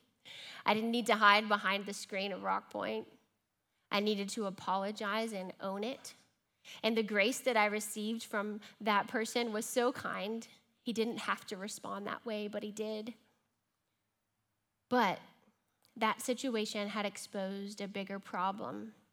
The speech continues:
It had exposed my heart.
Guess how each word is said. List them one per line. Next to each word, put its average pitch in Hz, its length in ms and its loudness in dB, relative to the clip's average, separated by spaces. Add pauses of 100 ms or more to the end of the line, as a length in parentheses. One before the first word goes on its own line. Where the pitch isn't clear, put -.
(380)
It 214 120 -4
had 208 320 2
exposed 214 760 -4
my 202 200 -2
heart. - 500 -6